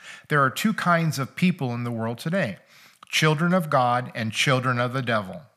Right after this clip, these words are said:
We're either one or the other. That is to say, either God or the devil is our father.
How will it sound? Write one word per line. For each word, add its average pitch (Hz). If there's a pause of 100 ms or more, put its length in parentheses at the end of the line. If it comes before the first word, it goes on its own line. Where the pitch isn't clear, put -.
(140)
We're 123
either 127
one 123
or 143
the 143
other. 95 (460)
That 135
is 160
to 156
say, 139
either 139
God 135
or 151
the 139
devil 120
is 113
our 117
father. 107